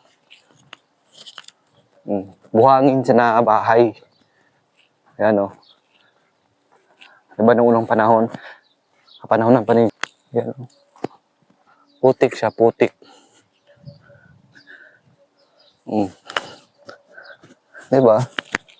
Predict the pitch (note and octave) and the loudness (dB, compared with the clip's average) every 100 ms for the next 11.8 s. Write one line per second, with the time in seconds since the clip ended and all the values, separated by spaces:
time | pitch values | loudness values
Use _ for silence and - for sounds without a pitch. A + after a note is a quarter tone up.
0 | - _ _ C3 D3 C3 A2+ - - - | -20 _ _ 0 4 4 2 -6 -20 -20
1 | _ - - _ _ _ _ _ _ _ | _ -20 -20 _ _ _ _ _ _ _
2 | _ - - - - - _ - B2 B2+ | _ -20 -20 -18 -20 -20 _ 0 4 4
3 | C#3+ - - - - _ _ _ _ - | 2 -8 -20 -20 -20 _ _ _ _ -20
4 | - - - - - _ D#3 E3+ F3 D#3 | -20 -20 -20 -20 -20 _ 4 4 4 2
5 | E3+ D3+ F3 D3 D#3 C#3+ D#3+ E3 - - | 2 4 2 4 4 6 6 4 0 -6
6 | - - - B5 - - - A#4+ - A4+ | -2 -4 -2 -4 -4 -4 2 4 6 4
7 | - - - - - - _ _ - C3 | 2 -12 -10 -10 -12 -18 _ _ 0 4
8 | D3 D3+ D#3 _ - C#3+ C#3+ A2+ G#2 G#2 | 4 4 -2 _ 0 2 2 0 -2 -6
9 | _ _ _ - B2 B2+ A2 G2 F#2 _ | _ _ _ 0 2 4 2 0 -8 _
10 | _ _ - A2 G#2+ G2+ A#2+ B2 A#2+ A2 | _ _ -4 2 2 2 2 2 2 0
11 | G#2 G2 F#2 - - - E2 F2+ | 0 0 -2 -4 -18 -12 -8 -8